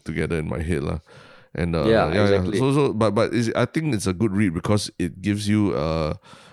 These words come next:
Speaker 1: general sense of, uh, what, what they think of each of, uh, each of the different parties lah. Pritam Singh, Raisa Khan, Raisa Khan, and Faisal Manap, and, and Sylvia Lim's testimonies and all that. Yeah.
Speaker 2: Yeah. So, yeah, so, I mean,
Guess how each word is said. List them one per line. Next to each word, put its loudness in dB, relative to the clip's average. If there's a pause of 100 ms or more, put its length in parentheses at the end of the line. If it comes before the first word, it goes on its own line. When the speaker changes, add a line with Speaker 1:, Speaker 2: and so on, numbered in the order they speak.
(140)
Speaker 1:
general 2
sense -2
of, -4
uh, -4 (480)
what, -4
what 0
they 0
think -4
of -4
each -6
of, -6 (260)
uh, -6
each -2
of 0
the -4
different -4
parties -4
lah. -4
Pritam -6
Singh, -2
Raisa -4
Khan, -4
Raisa -2
Khan, -4
and -8 (480)
Faisal -2
Manap, -4
and, -8
and -10
Sylvia -4
Lim's -4
testimonies -6
and -4
all -2
that. -6 (220)
Yeah. -6 (380)
Speaker 2:
Yeah. 2 (260)
So, 4
yeah, 6
so, 2
I 2
mean, 0